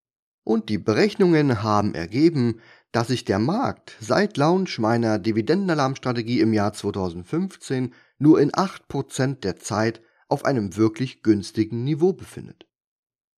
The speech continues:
Da wir im Grunde nie vorab wissen, ob der Markt in eine Kaufphase, also bei Werten unter dreißig, läuft, betrachten wir auch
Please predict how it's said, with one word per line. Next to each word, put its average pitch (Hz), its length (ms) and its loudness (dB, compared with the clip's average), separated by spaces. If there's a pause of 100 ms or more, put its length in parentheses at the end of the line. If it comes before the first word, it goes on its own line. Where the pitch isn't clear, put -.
(160)
Da 135 160 0
wir 160 100 6
im 160 120 2
Grunde 185 340 2
nie 214 240 0
vorab 120 520 -6
wissen, 90 440 -2
ob - 240 -6
der 82 100 -4
Markt 107 420 -4
in 107 220 -2
eine 101 300 -2
Kaufphase, 101 800 -6
also 90 180 -8
bei 78 180 -6
Werten 101 380 -4
unter 131 360 -2
dreißig, 104 500 -6
läuft, 156 500 -6 (540)
betrachten - 560 -6
wir - 160 -4
auch 127 300 2